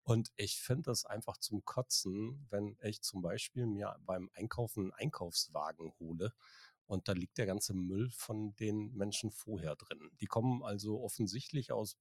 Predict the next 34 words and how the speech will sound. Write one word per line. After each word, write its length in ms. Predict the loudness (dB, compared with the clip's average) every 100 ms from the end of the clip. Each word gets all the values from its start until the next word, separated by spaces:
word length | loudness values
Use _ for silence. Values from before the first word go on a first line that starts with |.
| -2
beim 240 | -2 -2 -4
Einkaufen 540 | -2 0 0 2 2
raus, 400 | 2 4 4 2 0
packen 280 | -2 4
ihre 420 | 4 4 2 2 2
Milch 500 | 2 4 2 -2 2
raus, 260 | 4 4 4
lassen 360 | 2 2 0
den 180 | 0 0
Pappkarton 720 | 4 2 2 -2 0 2 2
drin 220 | 4 4 4
liegen, 340 | 6 6 4 0 -14 -14 -10
schmeißen 400 | 2 4 6 4
ihre 180 | 4 4
Maske 380 | 4 4 4
da 160 | 4 4
rein, 300 | 2 2 2
lassen 200 | 2 0
ihren 140 | -2
Einkaufszettel 720 | -2 -2 0 0 2 2 2 0
drin 260 | 0 0
liegen, 360 | 0 2 4 4
nach 260 | 4 2
mir 100 | 0
die 100 | 0
Sintflut, 520 | 0 -2 -2 0 2 2
obwohl 340 | 0 0 -2
dreißig 420 | 2 2 4 2
Zentimeter 600 | 2 0 2 0 4 2
weiter 280 | 2 0 0
oder 200 | 0 -2
drei 260 | -2 0 2
Meter 420 | 0 -2 -6 -6
weiter 400 | -4 0 2